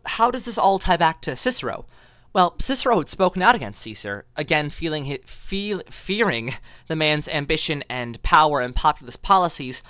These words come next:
but eventually he was forced to kind of fall back after the triumvirates basically, well, basically, you can't mess with the triumvirate. Even someone as powerful as Cicero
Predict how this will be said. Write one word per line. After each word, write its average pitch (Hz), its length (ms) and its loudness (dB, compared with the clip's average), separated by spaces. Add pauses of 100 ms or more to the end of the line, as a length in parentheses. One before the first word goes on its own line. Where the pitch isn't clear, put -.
(300)
but 175 240 6
eventually 180 460 2
he 170 120 -4
was 151 160 0
forced 160 240 -2
to - 60 -8
kind 143 160 -2
of - 60 -6
fall 147 240 2
back 131 300 0
after 117 180 -8
the 110 80 -16
triumvirates 139 760 -2 (240)
basically, 151 520 -4
well, 139 220 -6 (720)
basically, 214 400 0
you 175 260 -4
can't 180 340 -2
mess 143 200 -2
with - 60 -14
the 135 100 -8
triumvirate. 107 480 -2
Even 180 200 -2
someone 170 280 -2
as 131 100 -4
powerful 165 460 2
as 127 80 -6
Cicero 110 560 -2